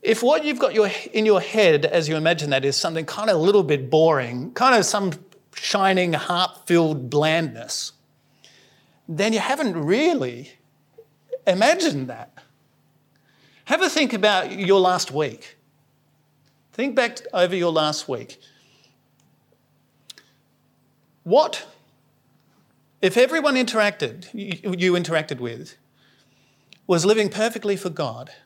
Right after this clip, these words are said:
how would it be different? If you had been living perfectly for God, how would it be different?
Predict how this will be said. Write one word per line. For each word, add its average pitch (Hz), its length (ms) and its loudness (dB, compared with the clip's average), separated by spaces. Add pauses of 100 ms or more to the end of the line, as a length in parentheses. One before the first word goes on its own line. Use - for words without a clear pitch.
(720)
how 220 180 -6
would 294 80 -2
it 254 80 -6
be 196 100 -6
different? 143 380 -10 (1800)
If 190 180 0
you 311 220 6
had 262 180 2
been 190 160 2
living 160 300 0
perfectly 151 460 2
for 143 160 -2
God, 117 340 -6 (680)
how 160 240 -8
would 170 100 -4
it 165 80 -4
be 160 100 -6
different? 135 380 -12